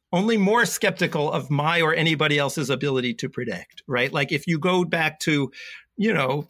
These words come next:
nineteen thirty, even once you're in the Great Depression, like, the notion that everybody was about to abandon the gold standard within just a couple years, you know, that there was about to be this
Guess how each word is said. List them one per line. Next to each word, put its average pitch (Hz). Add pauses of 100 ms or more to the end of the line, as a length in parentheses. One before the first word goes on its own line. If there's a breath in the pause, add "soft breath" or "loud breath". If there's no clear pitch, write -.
(260)
nineteen 202
thirty, 214
even 240
once 240
you're 196
in 220
the 214
Great 196
Depression, 190
like, 151
the 190
notion 208
that 180
everybody 202
was 170
about 160
to 165
abandon 151
the 139
gold 131
standard 113
within 156
just 262
a 240
couple 277
years, 208
you 175
know, 180
that 180
there 190
was 180
about 247
to 226
be 190
this 165